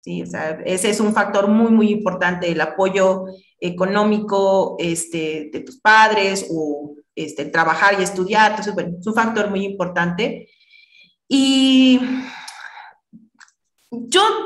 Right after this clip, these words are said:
eh, he escuchado que los chicos luego dicen que yo no voy a estudiar física porque, este,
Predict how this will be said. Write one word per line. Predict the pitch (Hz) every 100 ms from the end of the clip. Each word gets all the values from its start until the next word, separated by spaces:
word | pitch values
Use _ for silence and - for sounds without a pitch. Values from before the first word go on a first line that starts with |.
| - - _ -
eh, | 233 233 233 226 226 226 226 - - _ _ _
he | 330
escuchado | 302 359 - 302 302 -
que | 247 214 - - - _ _ -
los | 220 226
chicos | 220 - 302 294
luego | 262 262
dicen | 254 233 247 247 240 -
que | 190 185 185 - -
yo | - 277
no | 226
voy |
a | 226
estudiar | 285 262 262
física | 247 254 - 240
porque, | 196 196 202 190 - - _ -
este, | 185 190 185 180 185 180 180